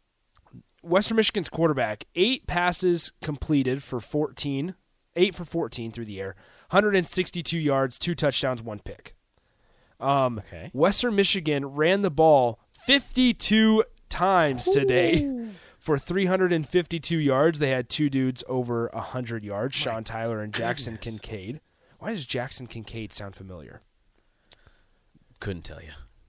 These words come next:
Speaker 1: Does he? Um,
Speaker 2: That's a Big Ten offense
Speaker 1: he's
Speaker 2: right there.
Speaker 1: played. Jackson Kincaid has played since two thousand sixteen.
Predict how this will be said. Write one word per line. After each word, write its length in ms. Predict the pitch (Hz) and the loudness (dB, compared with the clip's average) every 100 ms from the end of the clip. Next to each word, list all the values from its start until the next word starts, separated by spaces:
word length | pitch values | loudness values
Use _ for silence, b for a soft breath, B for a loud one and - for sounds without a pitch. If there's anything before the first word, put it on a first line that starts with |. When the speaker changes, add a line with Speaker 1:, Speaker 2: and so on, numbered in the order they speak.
| _ _ _ _ | _ _ _ _
Speaker 1:
Does 100 | - | -18
he? 240 | - 147 135 _ _ _ _ _ _ _ _ _ _ _ _ _ _ _ _ _ _ _ _ _ - | -12 -10 -10 _ _ _ _ _ _ _ _ _ _ _ _ _ _ _ _ _ _ _ _ _ 4
Um, 600 | 214 190 160 143 135 123 | 8 8 8 6 2 -2
Speaker 2:
That's 180 | 110 107 | -6 -4
a 80 | 98 | -4
Big 280 | 87 110 101 | -2 -4 -2
Ten 200 | 110 101 | -4 -4
offense 260 | 117 - | -4 0
Speaker 1:
he's 180 | 196 180 | 0 0
Speaker 2:
right 100 | 78 | -4
there. 240 | - - - _ _ _ _ - | -12 -14 -18 _ _ _ _ -16
Speaker 1:
played. 1000 | - - 151 156 160 175 175 180 170 160 _ _ _ _ _ _ _ _ _ _ _ _ _ _ _ _ _ _ _ 131 | -14 -10 -4 2 4 6 6 4 0 -4 _ _ _ _ _ _ _ _ _ _ _ _ _ _ _ _ _ _ _ -6
Jackson 500 | - 160 180 - 220 | 0 2 2 0 -4
Kincaid 540 | 175 156 - 151 165 | -4 -4 -2 2 2
has 180 | 147 - | 0 -4
played 480 | - - 156 156 147 | -10 -2 2 2 0
since 280 | - 127 | -8 -8
two 240 | - - 160 | -8 -4 -2
thousand 400 | 160 147 135 123 | 0 -2 -2 -8
sixteen. 920 | - 156 - - - 120 120 185 | -6 -6 -6 -8 -10 -8 -4 -4